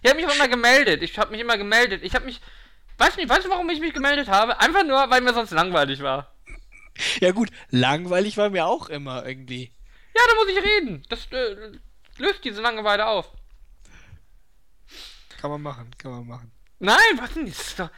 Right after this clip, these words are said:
Speaker 1: was denn? Das ist
Speaker 2: Was
Speaker 1: doch
Speaker 2: ist denn,
Speaker 1: verschwende-,
Speaker 2: wenn
Speaker 1: es
Speaker 2: du
Speaker 1: ist doch
Speaker 2: jetzt
Speaker 1: verschwendete
Speaker 2: irgendwie,
Speaker 1: Lebenszeit, wenn ich nicht
Speaker 2: wenn du
Speaker 1: reden
Speaker 2: als,
Speaker 1: kann.
Speaker 2: wenn du als Richter dem
Speaker 1: Ich mein,
Speaker 2: Gericht
Speaker 1: wir
Speaker 2: vorsitzt
Speaker 1: können
Speaker 2: und der Zeuge redet?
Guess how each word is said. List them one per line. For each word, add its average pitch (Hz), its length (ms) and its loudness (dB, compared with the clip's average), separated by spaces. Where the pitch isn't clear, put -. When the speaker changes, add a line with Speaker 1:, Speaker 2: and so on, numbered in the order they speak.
Speaker 1:
was 214 140 -8
denn? 277 100 -6
Das 233 80 -4
ist 214 80 -6
Speaker 2:
Was 208 140 2
Speaker 1:
doch 277 60 2
Speaker 2:
ist - 100 -2
denn, 285 80 4
Speaker 1:
verschwende-, 254 240 0
Speaker 2:
wenn 208 80 0
Speaker 1:
es 220 100 0
Speaker 2:
du 269 80 0
Speaker 1:
ist - 80 2
doch 285 60 6
Speaker 2:
jetzt 277 80 2
Speaker 1:
verschwendete 277 500 -4
Speaker 2:
irgendwie, 277 180 -2
Speaker 1:
Lebenszeit, 214 320 0
wenn 202 100 -6
ich 208 60 -8
nicht 202 100 -6
Speaker 2:
wenn 185 60 -2
du 208 60 -8
Speaker 1:
reden 285 120 -2
Speaker 2:
als, 165 100 0
Speaker 1:
kann. 131 280 -2
Speaker 2:
wenn 175 140 -2
du 180 120 -4
als 170 240 -6
Richter 202 440 0
dem 170 140 -6
Speaker 1:
Ich 254 60 0
mein, 311 140 6
Speaker 2:
Gericht 285 120 -4
Speaker 1:
wir - 60 -20
Speaker 2:
vorsitzt 165 260 -2
Speaker 1:
können 269 200 2
Speaker 2:
und 170 100 -10
der 160 100 2
Zeuge 156 380 -2
redet? 123 380 -4